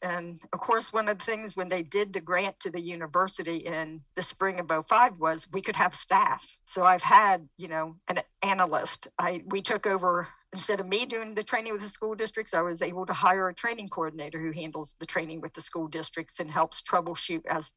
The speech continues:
during the submission cycles and such. And so a lot of times I feel like I'm pretty spoiled <laughs> because I do have staff. But that also meant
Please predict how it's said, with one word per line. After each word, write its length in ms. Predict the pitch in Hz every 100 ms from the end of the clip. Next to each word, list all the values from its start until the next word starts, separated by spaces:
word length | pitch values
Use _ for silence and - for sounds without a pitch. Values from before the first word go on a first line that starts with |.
| -
during 260 | 196 185 175
the 120 | 165
submission 540 | 156 - 170 151 165 160
cycles 500 | - - - - - - _ -
and 180 | 185 165
such. 380 | - 165 -
And 160 | 180 170
so 400 | - 175 170 170 180
a 60 |
lot 260 | 165 180 190
of 80 | 208
times 360 | 208 185 202
I 180 | - 165 -
feel 120 | 160 156
like 160 | 160
I'm 100 | 160
pretty 200 | - 156
spoiled 480 | 147 - 147 185 311 _
<laughs> 720 | - - - - - - _
because 420 | 311 - 339 262 -
I 100 | 214
do 260 | - 220 -
have 200 | 214 220
staff. 680 | - - 214 269 370 - _
But 140 | 269 226
that 160 | 240
also 280 | 247 254 311
meant 300 | 240 220